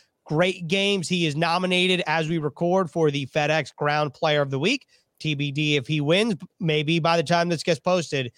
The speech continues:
he will or will not have won. But we're crossing our fingers for Breece. Breece Hall, Cynthia, this is gonna sound like an easy question or a simple question. The way that he's played, similar to Quinn Williams the past two weeks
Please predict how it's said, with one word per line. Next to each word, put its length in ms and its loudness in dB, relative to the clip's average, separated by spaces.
he 120 -2
will 320 2
or 340 2
will 180 -4
not 200 2
have 80 -2
won. 300 -4
But 260 0
we're 140 2
crossing 340 4
our 100 6
fingers 320 2
for 120 -2
Breece. 420 0
Breece 280 0
Hall, 360 4
Cynthia, 600 2
this 200 2
is 100 -4
gonna 160 2
sound 320 2
like 140 0
an 80 -6
easy 340 0
question 460 0
or 80 2
a 60 0
simple 360 -2
question. 640 -4
The 100 2
way 160 6
that 160 2
he's 180 0
played, 480 0
similar 300 2
to 60 -2
Quinn 260 2
Williams 300 4
the 60 -6
past 360 -4
two 120 -2
weeks 480 0